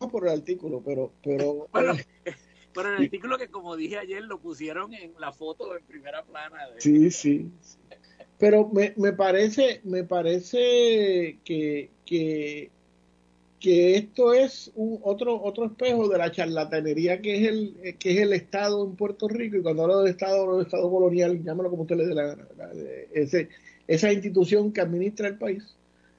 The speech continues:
Speaker 1: eh, en el sentido de que, de que no tenemos ningún proyecto a, a largo plazo de nada, no hay ninguna planificación a largo plazo de nada,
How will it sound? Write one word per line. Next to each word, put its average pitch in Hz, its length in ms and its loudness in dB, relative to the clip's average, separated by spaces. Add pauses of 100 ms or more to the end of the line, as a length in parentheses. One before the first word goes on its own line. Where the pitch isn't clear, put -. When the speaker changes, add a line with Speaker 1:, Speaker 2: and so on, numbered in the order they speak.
(280)
Speaker 1:
eh, 156 1080 4 (880)
en 202 160 4
el 208 120 4
sentido 208 1120 0
de 180 460 2
que, 180 640 2 (180)
de 170 320 -2
que 175 240 0
no 175 140 0
tenemos 247 420 2
ningún 202 640 0 (440)
proyecto 233 1120 2
a, 185 120 0
a 175 240 -4
largo 208 340 2
plazo 220 360 0
de 226 120 4
nada, 175 340 0
no 156 120 -2
hay 156 80 -2
ninguna 185 320 0
planificación 220 720 2
a 214 40 0
largo 208 240 4
plazo 214 320 -2
de 220 80 0
nada, 185 420 -2